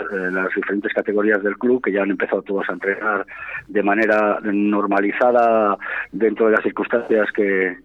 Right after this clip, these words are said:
que nos tiene el covid preparado, pero bueno, están empezando poco a poco a, a ir en, chicas, eh, a, de cada categoría a entre-, a entrenar y bueno, según van pasando los,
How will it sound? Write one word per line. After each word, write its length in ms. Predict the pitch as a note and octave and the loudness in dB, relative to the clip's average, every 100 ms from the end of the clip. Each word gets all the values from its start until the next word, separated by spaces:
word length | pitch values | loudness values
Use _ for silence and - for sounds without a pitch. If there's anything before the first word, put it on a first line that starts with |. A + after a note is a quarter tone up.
| _ A#2+ - | _ -10 -4
que 100 | G#2 | 0
nos 180 | G2+ - | 0 0
tiene 180 | A2+ A2 | 0 0
el 80 | |
covid 260 | - A2 G#2+ | 0 0 2
preparado, 500 | G#2 G#2 G#2+ A2+ D#3 - - - - - | 0 2 4 4 2 -2 -14 -14 -16 -8
pero 180 | G2+ F#2+ | -2 2
bueno, 180 | A#2 F#2 | 2 2
están 460 | G#2+ G#2 G#2 G#2 | -2 0 0 0
empezando 380 | G2 - G#2 G#2 - | -2 -2 -4 -4 -10
poco 180 | G#2 - | -10 -4
a 20 | |
poco 280 | A2+ - G2+ | -4 -2 0
a, 40 | |
a 800 | G2 G2 F#2+ F#2 E2+ - G2 F#2 | 2 2 0 -2 -4 -4 -4 -2
ir 320 | G2 G2+ F#2+ F#2 | -2 0 -2 0
en, 220 | F2+ F#2+ - - - _ _ _ _ _ _ _ _ _ - | -2 -4 -12 -20 -20 _ _ _ _ _ _ _ _ _ -8
chicas, 260 | G#2+ G#2+ - - - - - | -2 -2 -2 -6 -8 -8 -4
eh, 480 | A2 G#2+ G2+ G2+ G2+ | 0 4 4 4 2
a, 300 | - A2 G#2+ | 2 4 4
de 140 | G2 G#2 | 2 2
cada 180 | A2+ | 2
categoría 540 | G#2 G2 G2+ G#2 A2+ G#2 | 2 2 2 4 4 4
a 60 | |
entre-, 280 | G2+ - G#2+ | 2 0 0
a 80 | F#2+ | 0
entrenar 540 | G#2 A2+ A#2 C#3 D3+ | 0 0 2 4 4
y 200 | C3+ A2 | 4 2
bueno, 220 | G#2 A2+ F#2+ | 0 -2 -2
según 480 | G#2 A2+ A2+ A2+ G#2+ | 0 2 2 2 0
van 140 | A2+ | 0
pasando 340 | A2 A2+ A2+ | 0 0 2
los, 320 | A2 A2 G#2+ | 4 4 2